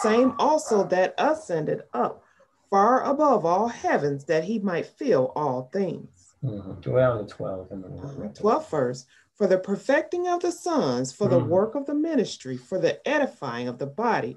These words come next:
Speaker 1: of Yahshua.
Speaker 2: Now, this is what we keep coming down to class
Speaker 1: Yes.
Speaker 2: for you. This is for the perfecting of the sons.
Speaker 1: That's right.
Speaker 2: You, this thing isn't over until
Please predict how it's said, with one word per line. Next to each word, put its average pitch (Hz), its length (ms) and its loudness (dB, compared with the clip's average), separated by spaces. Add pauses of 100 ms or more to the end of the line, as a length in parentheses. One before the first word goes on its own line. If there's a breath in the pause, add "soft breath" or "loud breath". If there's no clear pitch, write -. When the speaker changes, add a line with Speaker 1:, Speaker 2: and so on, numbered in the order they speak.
Speaker 1:
of 139 340 0
Yahshua. 196 580 -4
Speaker 2:
Now, 120 220 0
this 147 240 -2
is 131 120 -6
what 143 180 0
we 147 120 2
keep 139 220 -2
coming 123 260 0
down 113 200 0
to 113 60 -4
class 117 360 2
Speaker 1:
Yes. 92 140 -10
Speaker 2:
for 107 200 -4
you. 110 220 -12
This 117 200 -6
is 107 120 -12
for 123 140 -6
the 107 120 -6
perfecting 131 840 0
of 110 140 -8
the 110 100 -6
sons. 98 680 -6 (360 loud breath)
Speaker 1:
That's 135 120 -20
right. - 80 -12
Speaker 2:
You, 127 200 -2 (480)
this 165 240 0
thing 175 240 -4
isn't 170 260 0
over 151 360 2
until 120 460 -2